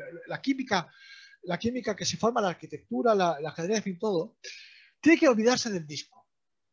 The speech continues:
tiene que olvidarse del C D. Es decir, ¿por qué? Porque se comete, y aquí, en fin, eh, del mismo modo que te digo que este libro debería leerlo cualquiera, también te doy palo en esto porque, porque creo que, que no, en fin, espero que en el próximo libro lo, lo, lo, lo, lo esto.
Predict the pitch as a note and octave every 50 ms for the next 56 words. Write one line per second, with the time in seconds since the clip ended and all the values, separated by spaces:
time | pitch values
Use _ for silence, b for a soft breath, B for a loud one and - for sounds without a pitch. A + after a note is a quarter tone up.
0 | - - _ _ - B3+ C#4+ A#3+ B3+ A#3 A3+ A3 A3 A3+ A3 - A#3+ A3 F#3+ D#3
1 | - - E3+ C#3+ C3+ B2+ A#2+ - _ _ _ _ _ _ _ _ _ _ _ _
2 | _ _ - A3 A#3 B3+ C4 - B3+ A3 G3 - - E3+ - A#3 A3 - B3 B3
3 | G3+ - - A3+ G#3 - - A3 A3 - - - A3 G3 A3+ C4+ D4+ - F4+ C#4
4 | A3+ G3+ E3+ - C4+ - - D#4 - - - B3 F#3 G3+ B3+ A3 - - _ -
5 | F#4+ E3+ E3 D#3 - F#3 F#3 G#3 G3+ A#3+ C4 B3+ B3+ B3 A3+ - G3 E3+ F3 F#3
6 | A3 A3 G3 E3+ - F3+ - - G#3 G3+ G#3+ G#3+ G3+ F#3 F3 E3+ E3 F3 E3+ D#3
7 | E3+ F3+ G3+ A3 A#3 A3 G3+ F#3+ G3 G3+ A3 A3 G#3+ G#3 F#3+ - - - F#3+ F#3+
8 | F#3 F3+ F3 - - B3 C4 A3+ F#3+ D3+ B2 A2 _ _ _ _ _ _ _ _
9 | _ - F#3+ F3+ G3 G3+ F#3+ A#3 A#3 A3 A3 G#3+ A3 F3 G#3+ G#3 G#3 A#3 A#3+ A3
10 | A3 G#3+ - - B3+ A3+ A#3+ A3+ - - F#3 E3+ E3+ - F#3 E3+ - F3+ - A3+
11 | B3+ B3 - G#3+ G3 - - F#3 F#3 F#3+ G#3+ G#3+ G#3 G3+ G3+ G3+ G3 - - _
12 | - A#3 A#3 A#3 A3+ A3+ A#3 A3 F3 A3+ A3+ G3+ - - B3 B3 B3 B3+ A3+ A3+
13 | G3+ F3 A3 - - G#3+ G3+ G3 G3 G#3 G#3 A3 G#3+ G#3 G3 F#3 F3+ E3+ - E3+
14 | F3 E3+ E3 D#3+ D#3 F3 F3 E3 - - D#3+ - - E3+ E3 D3+ - - _